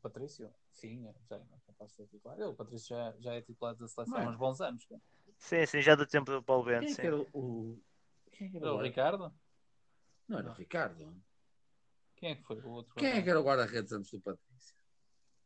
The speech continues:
Speaker 3: Na, na seleção?
Speaker 1: E pá, é o Ricardo, mano.
Speaker 3: Não, não é nada.
Speaker 1: Quem é que foi o, o outro?
Speaker 3: Acho que não tivemos.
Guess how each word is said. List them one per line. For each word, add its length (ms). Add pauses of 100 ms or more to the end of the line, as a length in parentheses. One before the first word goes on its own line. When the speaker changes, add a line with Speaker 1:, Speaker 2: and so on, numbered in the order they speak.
(1200)
Speaker 3:
Na, 220
na 140
seleção? 480 (1500)
Speaker 1:
E 80
pá, 140
é 60
o 40
Ricardo, 460
mano. 280 (1300)
Speaker 3:
Não, 280
não 160
é 60
nada. 280
Speaker 1:
Quem 100
é 80
que 80
foi 200
o, 140
o 180 (200)
outro? 260 (1800)
Speaker 3:
Acho 120
que 60
não 80
tivemos. 280